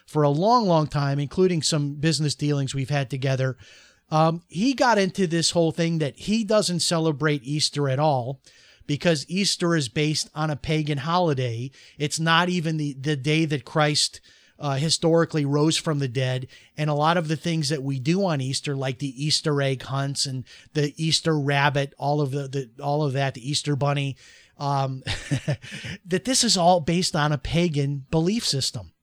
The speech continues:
And you know what? He is right. It is true that Estar, which is what Easter is based on, is based on all of this pagan stuff.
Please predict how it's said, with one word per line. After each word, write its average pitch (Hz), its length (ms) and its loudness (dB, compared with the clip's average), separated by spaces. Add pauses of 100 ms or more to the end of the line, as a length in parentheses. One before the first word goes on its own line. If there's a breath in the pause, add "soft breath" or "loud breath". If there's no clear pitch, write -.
(640)
And 185 100 2
you 185 80 0
know 202 80 4
what? 190 320 2 (540)
He 226 320 -4
is 190 180 0
right. 214 480 -2 (640)
It 220 220 2
is 247 260 4 (160)
true 233 540 4 (640 soft breath)
that 175 320 2 (300)
Estar, 143 880 0 (520)
which 170 260 2
is 160 180 0
what 170 240 -2
Easter 196 480 2
is 151 140 0
based 202 400 -2
on, 139 280 -4
is 226 280 -2
based 226 480 -2 (100)
on 190 400 -4
all 185 300 0
of 196 100 0
this 202 180 2
pagan 170 440 -4
stuff. 285 440 -4